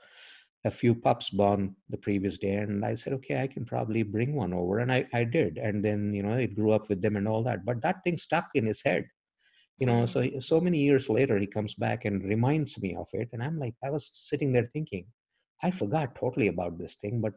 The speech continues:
Speaker 1: imagine this," you know,
Speaker 2: It impacted
Speaker 1: after
Speaker 2: his life.
Speaker 1: it impacted his life. After so many years, he probably has great memories w-, with that pup.
Speaker 2: Aw.
Speaker 1: And, you know, he's grateful for it now, even now, after so many years.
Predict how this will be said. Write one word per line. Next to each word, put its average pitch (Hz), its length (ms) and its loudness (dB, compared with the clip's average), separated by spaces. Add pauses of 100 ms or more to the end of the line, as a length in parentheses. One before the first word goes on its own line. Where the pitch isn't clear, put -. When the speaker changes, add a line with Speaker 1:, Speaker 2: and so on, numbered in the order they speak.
(500)
Speaker 1:
imagine 151 460 0
this," 165 340 0
you 107 100 -4
know, 139 280 -2 (340)
Speaker 2:
It 214 140 2
impacted 233 520 4
Speaker 1:
after 233 120 4
Speaker 2:
his 285 180 2
life. 185 580 2
Speaker 1:
it 156 100 -2
impacted 151 480 4
his 196 200 4
life. 98 220 -2
After 123 260 -4
so 160 220 4
many 160 260 2
years, 143 400 2 (380)
he 202 140 2
probably 151 380 6
has 165 140 6
great 147 260 4
memories 151 600 4 (160)
w-, 127 200 -4
with 107 160 2
that 101 240 0
pup. 98 180 0
Speaker 2:
Aw. 90 300 -8
Speaker 1:
And, 117 340 -4 (600)
you 127 120 2
know, 131 80 4
he's 143 180 6
grateful 147 500 4
for 120 200 2
it 123 180 2
now, 113 480 2
even 120 300 2
now, 117 260 0
after 98 280 -6
so 113 260 0
many 117 200 0
years. - 280 -4